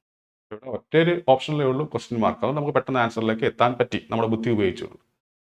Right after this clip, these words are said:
എന്നാൽ ക്വസ്റ്റ്യൻ, ഇതുപോലെ ക്വസ്റ്റ്യൻ മാർക്കുള്ള വേറെയും ഓപ്ഷൻസ് ഉണ്ടായിരുന്നെങ്കിലോ? അപ്പൊ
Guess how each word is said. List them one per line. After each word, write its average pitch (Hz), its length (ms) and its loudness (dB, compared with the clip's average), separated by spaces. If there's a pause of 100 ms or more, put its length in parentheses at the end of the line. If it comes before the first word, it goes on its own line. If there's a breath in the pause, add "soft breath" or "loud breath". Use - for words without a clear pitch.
(240)
എന്നാൽ 123 180 6 (640)
ക്വസ്റ്റ്യൻ, 113 360 2
ഇതുപോലെ 143 400 6
ക്വസ്റ്റ്യൻ 139 320 -2
മാർക്കുള്ള 143 440 4
വേറെയും 131 360 6
ഓപ്ഷൻസ് 127 360 -2
ഉണ്ടായിരുന്നെങ്കിലോ? 123 560 2 (1400)
അപ്പൊ 190 100 6